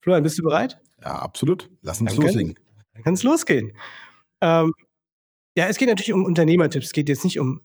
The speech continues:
Speaker 1: allgemeine Tipps sozusagen. Ähm, Sie können die Krankenversicherungsbeiträge im Voraus bezahlen. Das ist natürlich alles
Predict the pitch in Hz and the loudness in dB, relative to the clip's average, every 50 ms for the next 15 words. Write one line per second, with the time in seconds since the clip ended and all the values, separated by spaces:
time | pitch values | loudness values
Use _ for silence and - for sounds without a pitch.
0 | _ - - 151 170 165 160 147 143 139 139 143 139 135 - 151 143 143 - - | _ -6 -2 0 0 2 2 2 2 2 2 0 0 -2 -2 -4 -4 -4 -4 -6
1 | - 139 - - 131 127 139 135 131 131 135 131 135 143 135 147 135 127 127 123 | -6 -6 -4 -4 -2 -2 0 0 0 0 0 -2 -2 -4 -6 -8 -6 -6 -4 -4
2 | 127 131 131 - 131 127 127 123 - 135 131 131 135 131 - 139 160 160 147 147 | -6 -6 -8 -8 -6 -6 -4 -4 -4 -2 -2 -2 -2 -2 -2 -4 -2 -2 -2 -2
3 | 135 147 147 139 135 - - 135 135 - 135 139 127 131 127 - 151 139 139 139 | -2 0 0 0 -2 -2 -2 -4 -4 -2 -2 -2 -2 -2 -2 -2 -2 -2 -2 -2
4 | - - 127 - - 139 131 131 131 127 123 - _ _ _ _ _ _ _ _ | -4 -8 -12 -8 -4 -2 -2 0 -2 -2 -4 -8 _ _ _ _ _ _ _ _
5 | - 156 147 143 147 139 - 151 143 139 160 143 139 143 127 - - - | -4 -2 0 0 -2 -2 -2 -4 -2 -2 0 0 0 -2 -2 -4 -8 -12